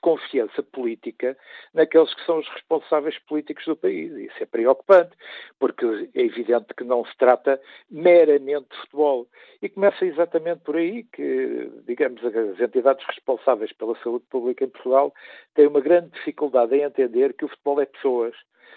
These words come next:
Basicamente são pessoas. Não estamos a falar de algo que seja absolutamente abstrato. E tanto, e por isso cometem erros absolutamente inaceitáveis, tanto naquilo que é a permissividade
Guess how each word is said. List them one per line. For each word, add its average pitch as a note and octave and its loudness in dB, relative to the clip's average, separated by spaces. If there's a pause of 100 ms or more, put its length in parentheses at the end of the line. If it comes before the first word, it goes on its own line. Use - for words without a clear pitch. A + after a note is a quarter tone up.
(160)
Basicamente D#3+ 0 (120)
são D3+ -4
pessoas. C3+ 0 (400)
Não D#3+ 2
estamos D#3 0
a D3+ 4
falar C3+ 2
de C3+ -2
algo D3+ 0 (140)
que - -20
seja D#3 2
absolutamente D#3+ -2
abstrato. C#3+ -2 (500)
E F3 -6
tanto, F3+ 0
e D3 2
por E3+ 2
isso E3+ -6
cometem D#3+ 2
erros A2 0
absolutamente C#3 -4 (240)
inaceitáveis, C3+ -2 (440)
tanto D#3+ 6
naquilo D3 0
que - 0
é C3 8
a A#2 2
permissividade B2+ -6